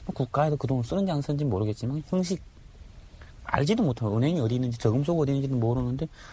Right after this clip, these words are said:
그 은행 사용법도 자세하게 설명을 해줘야지 그냥 가서 카드 넣고 이렇게 통장 넣고 이렇게 하면 됩니다.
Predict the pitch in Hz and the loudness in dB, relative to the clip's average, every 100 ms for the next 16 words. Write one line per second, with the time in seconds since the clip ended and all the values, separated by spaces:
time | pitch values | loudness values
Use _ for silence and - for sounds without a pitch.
0 | - - 196 180 143 143 143 139 135 127 | -16 -6 -2 2 2 2 2 0 0 -2
1 | 131 127 135 156 147 139 110 - 113 113 | -2 -4 -2 0 0 0 -2 0 2 2
2 | 87 - - - - 95 120 151 135 139 | 0 -8 -18 -14 -8 -2 0 2 0 0
3 | 156 151 147 165 156 110 104 110 101 - | 0 0 0 0 0 0 0 -2 -2 -10
4 | - - 117 120 113 113 - 143 120 110 | -16 -6 -2 0 -2 -4 -4 -2 0 -2
5 | 104 - 120 104 104 127 - 131 113 113 | -2 -2 -2 -2 -4 -6 -2 0 0 -2
6 | 117 127 - 147 127 104 113 117 | -2 -4 -2 -2 0 0 0 0